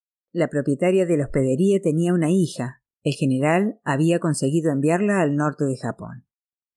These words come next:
En el camino de regreso a la hoquilla supe que había llegado el momento de actuar, pero no se me ocurría qué hacer. Incluso la sencilla tarea de mantener el pánico a un metro de distancia me parecía más de lo que podía hacer.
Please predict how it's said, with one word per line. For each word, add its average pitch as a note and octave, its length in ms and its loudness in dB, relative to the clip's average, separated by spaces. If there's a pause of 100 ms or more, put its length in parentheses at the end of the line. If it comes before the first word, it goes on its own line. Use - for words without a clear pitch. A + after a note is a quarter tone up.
(680)
En F3+ 100 2
el F3+ 100 2
camino A3 380 4
de A#3 80 2
regreso A3 420 0
a G#3+ 60 4
la G3 100 4
hoquilla A3+ 380 2
supe A3 320 -2
que F#3+ 100 -4
había G3 280 2
llegado F3 360 2
el F3+ 80 2
momento E3+ 440 2
de C#3+ 100 2
actuar, - 380 -6 (600)
pero C#3 220 0
no E3+ 100 4
se F#3 140 0
me D#3+ 100 -2
ocurría E3+ 540 0
qué A3 160 2
hacer. G#2+ 400 -4 (1000)
Incluso A#3 380 2
la A#3 100 2
sencilla A3 480 0
tarea G3+ 320 0
de G#3 120 2
mantener E3 440 2
el E3 140 0
pánico G#3 540 0
a D3+ 80 2
un F#3+ 200 2
metro F#3+ 320 2
de D#3+ 120 2
distancia G3+ 580 0
me F3+ 140 2
parecía C#3+ 500 0
más F3 220 0
de G3+ 80 0
lo E3+ 100 0
que C#3 120 -4
podía B2 360 -2
hacer. - 280 -10